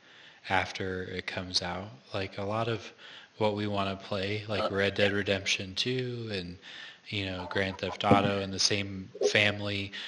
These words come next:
Speaker 1: um, Destiny, any kind of shooter, whether it be Halo, 'cause the new Halo that's coming out is, like, very much a live service title, right? Like, we expect them.
Speaker 2: Right, isn't there gonna be a B R component to the new Halo, a battle
Speaker 1: Uh,
Speaker 2: royale component?
Speaker 1: Mm-hmm.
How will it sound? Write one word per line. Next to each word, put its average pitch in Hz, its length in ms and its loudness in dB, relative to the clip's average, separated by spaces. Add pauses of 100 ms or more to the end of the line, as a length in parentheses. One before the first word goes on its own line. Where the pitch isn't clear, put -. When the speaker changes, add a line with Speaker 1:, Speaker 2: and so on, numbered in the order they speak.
(180)
Speaker 1:
um, 98 440 4
Destiny, 101 840 0 (240)
any 107 140 0
kind 107 200 -6
of 95 100 -4
shooter, 101 720 2
whether 101 220 0
it 98 60 -6
be 98 120 -2
Halo, 104 400 2
'cause 104 220 -2
the 95 100 -4
new 110 140 -2
Halo 101 360 -2
that's 120 180 -4
coming 120 320 -4
out 117 200 -2
is, 101 260 -4
like, 95 180 -6
very 104 200 -2
much 127 220 -2
a 117 40 -2
live 107 320 -4
service - 480 0
title, 101 340 -6 (600)
right? 101 340 2 (520)
Like, 95 500 2 (280)
we 110 280 2
expect - 500 0
them. 90 480 -4
Speaker 2:
Right, 143 180 10
isn't 160 180 12
there 190 100 12
gonna 185 160 12
be 151 160 12
a 143 40 12
B 120 200 10
R 120 160 12
component 143 520 10
to 135 60 4
the 135 80 6
new 135 140 6
Halo, 139 360 8
a 117 40 -2
battle 117 300 10
Speaker 1:
Uh, 113 60 12
Speaker 2:
royale 110 200 12
component? 123 500 4
Speaker 1:
Mm-hmm. 139 340 2